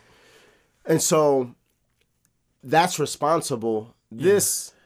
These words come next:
Speaker 1: not so much. Le-, a lot of, left a lot of questions.
Speaker 2: Exactly. And, and that's the thing. When you see something, you want to know the answers. That, I guess that's how my mind works, right? And your mind works. And I,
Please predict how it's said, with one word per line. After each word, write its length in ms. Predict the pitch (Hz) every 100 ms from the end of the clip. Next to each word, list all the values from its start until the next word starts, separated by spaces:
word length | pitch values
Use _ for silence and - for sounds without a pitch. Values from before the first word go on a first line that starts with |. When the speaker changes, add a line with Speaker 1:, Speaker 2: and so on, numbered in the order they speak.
| _ _
Speaker 1:
not 300 | 123 135 -
so 160 | 127
much. 440 | 120 123 120 - 104
Le-, 180 | 123 -
a 60 |
lot 220 | 120 143 127
of, 80 |
left 260 | 117 131 -
a 60 | 120
lot 160 | 110
of 80 | 107
questions. 560 | - 117 - 101 98 -
Speaker 2:
Exactly. 600 | - 160 127 151 - 143 147
And, 160 | 151
and 120 | 156
that's 180 | 165 165
the 60 | 151
thing. 420 | 170 151 147 180
When 200 | 156 139
you 380 | 151 180 185 180
see 240 | - 220
something, 500 | 233 240 240 247 220
you 160 | 165 143
want 260 | 139 160 147
to 80 | 151
know 140 | 147
the 140 | 135 135
answers. 380 | 139 127 120 120
That, 200 | 139 147
I 80 |
guess 240 | 139 151 -
that's 260 | 135 127
how 280 | - 123 113 -
my 280 | 117 113
mind 260 | 135 117 110
works, 300 | 110 131 -
right? 220 | 120 147 _ - - _
And 200 | 110 101
your 120 | 113
mind 240 | 127 104 104
works. 240 | 117 -
And 140 | 107 101 - - _ - _
I, 120 | _